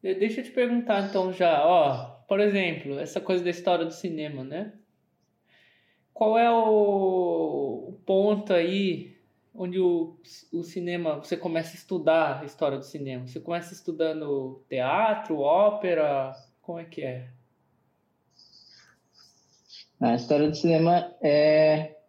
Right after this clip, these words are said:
Speaker 2: fala um pouquinho, né, de história da arte,
Speaker 1: Aham.
Speaker 2: fala um pouquinho da, da trajetória, tipo, artística até chegar no cinema, né?
Speaker 1: Aham.
Speaker 2: Então, você pega ali como começou o estudo das artes e tal,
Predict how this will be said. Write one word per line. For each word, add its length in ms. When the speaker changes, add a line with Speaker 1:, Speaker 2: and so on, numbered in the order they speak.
Speaker 2:
fala 240
um 80
pouquinho, 460
né, 160
de 60
história 340
da 160
arte, 600
Speaker 1:
Aham. 480
Speaker 2:
fala 220
um 100
pouquinho 600
da, 560
da 100
trajetória, 720
tipo, 560
artística 640
até 240
chegar 340
no 80
cinema, 480
né? 240
Speaker 1:
Aham. 440
Speaker 2:
Então, 160
você 160
pega 260
ali 180
como 260
começou 920
o 40
estudo 560
das 160
artes 320
e 60
tal, 360